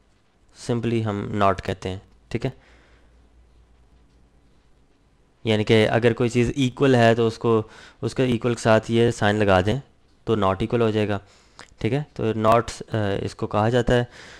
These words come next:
और, अ, let's suppose P हम यूज़ करते हैं प्रोपोजिशन। ठीक है,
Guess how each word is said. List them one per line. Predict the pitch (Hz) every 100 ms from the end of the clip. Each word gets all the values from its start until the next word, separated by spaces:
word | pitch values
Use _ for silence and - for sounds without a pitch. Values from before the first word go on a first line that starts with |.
| - -
और, | 104 104
अ, | 104 104 101 101 - -
let's | 110 -
suppose | 120 117 117 - - - _ _ _ -
P | 127 139 135 117
हम | 117 113 110 - _ _
यूज़ | 113 117 120
करते | 113 104 107
हैं | 104 104 - _ _ _ _ _ _ _ _ _ _ _ _ _ _ _ _
प्रोपोजिशन। | 233 101 101 101 - 101
ठीक | 98 107
है, | 120